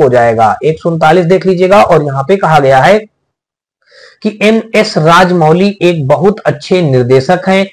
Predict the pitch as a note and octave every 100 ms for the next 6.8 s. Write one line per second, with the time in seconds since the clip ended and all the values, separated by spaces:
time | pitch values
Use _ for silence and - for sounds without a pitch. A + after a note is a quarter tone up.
0 | _ - D3+ G#3 G#3 D#3+ D#3+ F#3 E3 C#3+
1 | B2 B2+ B2+ B2 B2 D#3+ C#3+ - A#2 D3
2 | F3 A#2+ _ _ F3+ G#3 G#3 G#3 A3 A3
3 | C#3 C3+ E3 F#3 F3 D3+ C#3 F#3+ G3 G#3
4 | - _ - G3 F3+ B2 C#3+ D3+ G3+ G#3
5 | - G3+ F3+ D3 C#3 C3+ F#3 - G#3+ A3+
6 | A3 - - C#3 E3 A3+ D3+